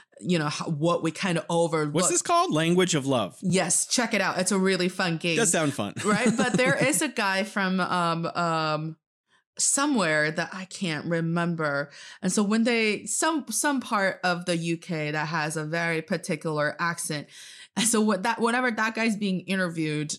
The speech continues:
Speaker 1: my friend, uh, Will, who's from London, <laughs> has to, he has to translate. He has to be like, he would, this guy would talk for ten minutes,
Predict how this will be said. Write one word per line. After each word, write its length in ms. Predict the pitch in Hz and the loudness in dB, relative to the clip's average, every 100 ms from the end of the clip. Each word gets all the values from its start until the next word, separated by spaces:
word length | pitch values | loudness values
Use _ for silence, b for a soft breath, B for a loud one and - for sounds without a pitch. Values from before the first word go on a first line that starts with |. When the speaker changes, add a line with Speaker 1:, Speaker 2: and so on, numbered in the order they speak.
| - | -4
Speaker 1:
my 220 | 185 226 | -2 0
friend, 540 | 196 - 170 180 185 180 | -2 -2 0 0 -2 -2
uh, 320 | 180 170 165 160 | 0 2 0 -2
Will, 420 | - 165 175 170 185 | -8 -2 0 2 0
who's 160 | 170 | -2
from 300 | - 175 170 | -2 -2 -2
London, 500 | 165 165 170 165 180 - | -2 -2 0 -2 -2 -4
<laughs> 60 | - | -4
has 300 | 170 - - | -4 -4 -2
to, 200 | 208 170 - - | -2 -2 -6 -8
he 240 | 262 269 | -2 0
has 220 | 214 208 | 0 -2
to 100 | 208 | -4
translate. 640 | 202 220 196 196 185 160 B B | -4 -2 -2 -2 -2 -4 B B
He 120 | - 214 | -4 0
has 140 | 262 269 | 0 2
to 40 | |
be 100 | 277 | 4
like, 200 | 254 233 B B | 4 2 B B
he 180 | - 294 | -2 0
would, 200 | 285 240 | 2 2
this 160 | 262 - | 0 0
guy 240 | 226 226 | 0 0
would 220 | 226 208 | -2 -4
talk 260 | - 196 208 | -2 -2 0
for 80 | 196 | -4
ten 240 | 185 190 | -2 -2
minutes, 360 | 180 180 175 | -2 -2 -4